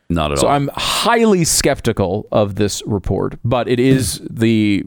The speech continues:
Speaker 2: really the only bits and pieces of information we sort of have. You know, a lot of people were
Speaker 1: Mm-hmm.
Speaker 2: there. A lot of people, uh, recognized, you know, I mean, I mean, the, the stories they were telling of,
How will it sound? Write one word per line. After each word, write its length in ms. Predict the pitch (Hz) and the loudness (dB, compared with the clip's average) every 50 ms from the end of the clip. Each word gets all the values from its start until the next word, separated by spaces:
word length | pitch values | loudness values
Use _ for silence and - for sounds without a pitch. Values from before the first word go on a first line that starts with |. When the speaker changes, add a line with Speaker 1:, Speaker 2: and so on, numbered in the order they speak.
| - _ | -6 _
Speaker 2:
really 260 | - 190 233 170 127 113 | 0 2 2 2 2 2
the 160 | 113 113 113 | 2 2 2
only 240 | 117 135 147 135 117 | 2 2 2 0 0
bits 320 | 110 - 117 120 - - | 0 0 -2 -2 0 -2
and 160 | 107 104 - | -4 -2 -2
pieces 480 | - 127 139 180 180 - 127 110 98 - | -2 0 2 2 2 2 2 0 0 0
of 220 | - 107 98 104 | 0 0 0 0
information 600 | 101 98 - 101 87 92 92 95 - - 95 95 | -2 -2 0 -2 -2 -2 -2 -2 -4 -4 -6 -4
we 240 | 98 98 98 95 98 | -4 -4 -2 -2 -2
sort 300 | - - - 123 113 92 | 0 0 0 0 0 0
of 60 | - - | -2 -2
have. 400 | 143 180 165 - - - - - _ _ _ _ _ _ _ _ _ _ _ _ _ _ _ _ _ _ - | -2 -2 -4 -6 -8 -16 -20 -20 _ _ _ _ _ _ _ _ _ _ _ _ _ _ _ _ _ _ -4
You 80 | 107 | -2
know, 180 | 104 101 98 92 - - | 0 0 -2 -2 -2 0
a 60 | - | 2
lot 160 | 117 117 131 | 2 2 2
of 60 | - | 2
people 200 | - 139 131 131 | 0 0 0 2
were 120 | 117 113 107 | 0 0 2
Speaker 1:
Mm-hmm. 60 | 76 | 2
Speaker 2:
there. 380 | 107 104 107 107 117 123 143 - _ - | 2 2 4 2 0 -2 -4 -8 _ -2
A 100 | 127 113 | -2 0
lot 260 | 107 107 110 117 123 | 2 2 2 2 2
of 100 | 131 - | 0 -2
people, 300 | - 120 110 - 107 104 - 196 120 | -2 -2 0 0 -2 -2 -2 -2 0
uh, 240 | 104 95 95 92 92 | 2 2 2 0 -2
recognized, 880 | 95 87 113 110 101 - 110 107 107 98 95 92 92 90 - - - - - _ _ - 120 - | -2 -2 -2 -2 0 -2 -4 -2 0 0 0 0 -2 -4 -6 -8 -12 -16 -20 _ _ -16 -14 -10
you 120 | 117 117 | -10 -10
know, 60 | - - - 113 - _ _ _ - | -12 -12 -18 -20 -20 _ _ _ -8
I 100 | 117 110 | -6 -6
mean, 160 | 104 104 107 | -4 -4 -6
I 120 | 101 - 131 | -4 -4 -4
mean, 180 | 143 139 135 131 | -4 -4 -2 0
the, 100 | 127 120 | -2 -2
the 200 | 104 - - 107 | -2 -2 -4 -2
stories 500 | - - - - - 196 208 196 151 104 | -2 -2 -2 0 0 0 2 2 0 2
they 100 | 101 98 | 0 -2
were 100 | 90 101 | -2 -2
telling 360 | - - 120 120 127 117 92 | -4 -2 -2 0 0 0 -2
of, 140 | 92 92 - | -4 -6 -6